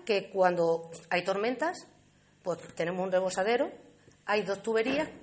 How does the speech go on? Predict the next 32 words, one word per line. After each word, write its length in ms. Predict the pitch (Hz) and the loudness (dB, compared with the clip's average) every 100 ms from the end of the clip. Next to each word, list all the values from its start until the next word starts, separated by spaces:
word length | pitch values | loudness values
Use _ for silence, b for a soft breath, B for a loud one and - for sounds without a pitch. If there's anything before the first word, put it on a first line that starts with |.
| - | -2
una 200 | 226 196 | 2 4
no 120 | 226 | 2
suelta 340 | 226 285 285 | 2 2 4
y 80 | 214 | -2
otra 160 | 165 156 | 0 -4
sí. 200 | - 143 - b b b b b | -6 -12 -16 b b b b b
La 160 | 214 202 | 4 6
semana 360 | - 214 233 240 | 6 8 8 8
pasada 380 | 262 302 311 | 8 8 8
ya 100 | 285 | 8
estuvimos, 680 | 277 277 269 302 294 370 - B B B B _ | 6 4 4 6 4 2 -4 B B B B _
eh, 480 | 208 208 196 190 185 | 2 6 8 6 4
con 200 | 202 185 | 0 0
Turismo 340 | 190 226 240 247 | 0 2 4 6
hablando 420 | 269 277 277 359 - b b b b b - | 8 8 6 0 -6 b b b b b 2
y 300 | 285 320 196 | 4 4 8
van 200 | 214 262 | 10 12
a 60 | |
venir 220 | 269 269 262 | 10 10 8
esta 140 | 262 | 6
semana 260 | 254 262 262 | 4 6 6
que 100 | 254 | 6
viene 480 | 262 269 294 - - | 6 6 2 -2 0
a 200 | - 208 | 4 4
presentarnos 560 | - 190 190 208 220 202 | 4 0 4 4 4 6
dos 140 | 262 | 6
proyectos 520 | 269 277 254 277 285 - | 8 6 6 4 2 4
para 200 | 208 190 | 4 4
quitar 300 | 196 208 196 | 2 2 2
esas 160 | 196 | 0
dos 140 | 175 175 | -2 -4
tuberías, 520 | 156 127 110 117 | -4 -4 -8 -14